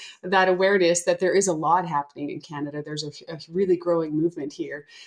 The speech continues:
Um, and, and, I mean, the work that you're doing are, are identifying more, more pro-lifers all the time. Our internship, I was just pulling some data this morning. We run a, a pro-life political internship every summer. And this year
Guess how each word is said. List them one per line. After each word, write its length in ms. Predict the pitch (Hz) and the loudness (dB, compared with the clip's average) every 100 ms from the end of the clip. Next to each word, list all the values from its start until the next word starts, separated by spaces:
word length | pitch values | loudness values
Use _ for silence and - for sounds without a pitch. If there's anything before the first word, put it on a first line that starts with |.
| _ - | _ -4
Um, 400 | 151 147 147 - | -2 -2 -4 -4
and, 360 | 180 175 170 165 - - | -2 2 0 0 0 0
and, 220 | 190 180 175 | 2 0 -2
I 80 | 170 | 0
mean, 300 | 170 170 170 - 170 | 4 4 2 -4 -6
the 120 | 180 | 0
work 180 | 180 175 | 0 0
that 140 | 175 | 0
you're 180 | 170 247 | 2 2
doing 300 | 208 156 143 | 2 2 0
are, 160 | 139 - | -4 -2
are 180 | 180 170 | 0 0
identifying 600 | 170 160 165 170 165 165 | 0 -2 -2 0 2 2
more, 300 | 165 165 - | 2 0 -4
more 260 | 175 190 202 | -2 0 2
pro-lifers 540 | 202 175 147 180 160 151 | 0 -2 -2 -6 -6 -6
all 80 | |
the 80 | 147 | -6
time. 420 | - 214 233 165 160 - - _ | -8 -6 -2 -2 -6 -14 -20 _
Our 160 | 180 190 | 2 4
internship, 480 | 226 233 202 185 175 | 2 0 0 0 2
I 80 | 175 | 2
was 100 | 175 | 2
just 200 | 180 - | -2 -2
pulling 220 | 185 175 | 0 0
some 200 | - 170 | -2 -4
data 300 | 165 156 160 | -2 -4 -4
this 220 | 165 - | -4 -4
morning. 380 | 180 214 214 151 | -2 0 0 0
We 140 | 165 | 0
run 260 | 156 160 156 | 0 -2 -2
a, 220 | 151 139 - | -4 -6 -12
a 300 | 151 156 - - _ _ | -12 -10 -12 -18 _ _
pro-life 340 | - 175 147 147 | -2 -2 -2 -4
political 300 | 175 170 - | -4 -4 -4
internship 420 | 180 - 175 175 | -2 -2 -2 -4
every 180 | 160 160 | -4 -4
summer. 440 | - 226 277 302 330 _ - - - - - | -2 -2 -2 -2 -4 _ -20 -20 -20 -20 0
And 500 | 196 196 202 196 196 190 185 | 6 8 8 6 4 0 2
this 280 | 220 220 - | 2 2 0
year 640 | 220 196 170 214 269 - | 0 2 2 0 -4 -10